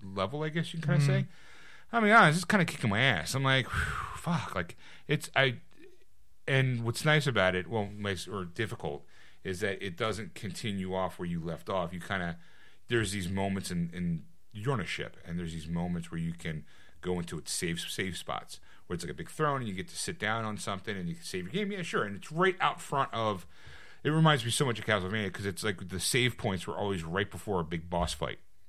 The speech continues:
Speaker 1: Or, you know, like, like, "Okay, here you're coming up to the end. You might wanna save."
Speaker 2: Yeah.
Speaker 1: Yeah, and, and for rightly so, 'cause I'm playing normal, and, and this thing, it's kinda,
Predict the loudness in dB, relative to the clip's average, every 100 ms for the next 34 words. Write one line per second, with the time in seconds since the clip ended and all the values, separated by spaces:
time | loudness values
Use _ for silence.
0 | -16 -2 6 8 6 4 -6 -12 0 2
1 | 2 2 0 -2 -2 -2 0 4 4 4
2 | 2 2 2 0 0 0 2 2 -2 -10
3 | -8 -6 -6 -8 -8 -6 -8 -12 -12 6
4 | 8 8 8 6 4 4 2 -2 2 4
5 | 6 6 6 4 2 2 2 2 2 2
6 | 2 2 0 0 -2 -4 -4 -2 -4 -6
7 | -12 -12 -12 -14 -10 2 6 6 4 0
8 | 4 4 6 4